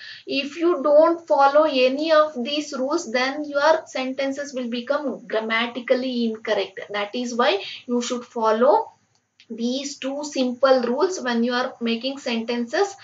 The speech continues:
using is, right? Okay. So let us, uh, practice some sentences. He is a teacher.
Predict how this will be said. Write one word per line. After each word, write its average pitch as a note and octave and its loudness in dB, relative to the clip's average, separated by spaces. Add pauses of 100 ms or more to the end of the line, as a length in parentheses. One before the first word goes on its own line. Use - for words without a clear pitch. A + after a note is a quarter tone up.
(140)
using A#3+ 0 (400)
is, - -14 (280)
right? G4+ 0 (320)
Okay. - -18 (1120)
So - -2
let F#4 6
us, G#4 4
uh, D4+ 10
practice C#4 0
some D#4+ 0
sentences. C4 -2 (2000)
He D#4+ 2
is A#3+ 0
a D#4+ 2
teacher. G#3+ -2